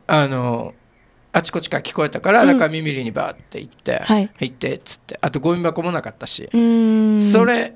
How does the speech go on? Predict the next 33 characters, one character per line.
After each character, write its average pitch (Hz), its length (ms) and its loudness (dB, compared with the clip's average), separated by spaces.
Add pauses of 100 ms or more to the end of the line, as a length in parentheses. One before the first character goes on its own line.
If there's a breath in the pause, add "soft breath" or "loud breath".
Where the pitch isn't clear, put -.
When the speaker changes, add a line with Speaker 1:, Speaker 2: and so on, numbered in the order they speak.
Speaker 1:
ぐ 220 100 -4
ら 208 100 -2
い 214 60 -4
か - 140 -8
な。 104 160 -10 (360)
キ - 180 -2
ー 175 40 -10
っ - 20 -16
て - 120 -8
な - 100 -10
っ - 20 -14
て - 140 -4
た - 120 -12
の - 80 -20
は。 - 120 -18
Speaker 2:
あ 196 540 0
ー。 190 40 0
Speaker 1:
あ - 40 -2
と 277 60 -2
は 240 60 -4
も 151 140 -6
う 139 40 -6
飲 139 120 -2
ん 127 80 -8
で 143 80 -4
か - 140 -8
ら、 131 140 -12 (200)
「も 143 120 -6
う - 40 -8
い 127 140 -8
い 180 40 -8
や」 190 100 -10
っ 156 40 -14